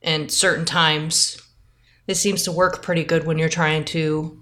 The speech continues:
you know, when you're talking specifically for muscle growth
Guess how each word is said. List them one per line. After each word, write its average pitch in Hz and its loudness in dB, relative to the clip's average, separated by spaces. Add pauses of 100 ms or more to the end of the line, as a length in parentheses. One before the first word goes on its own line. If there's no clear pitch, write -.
(720)
you 170 -4
know, 165 2
when 170 4
you're 196 4
talking 190 4
specifically 170 0
for 170 0
muscle 156 2
growth 147 -2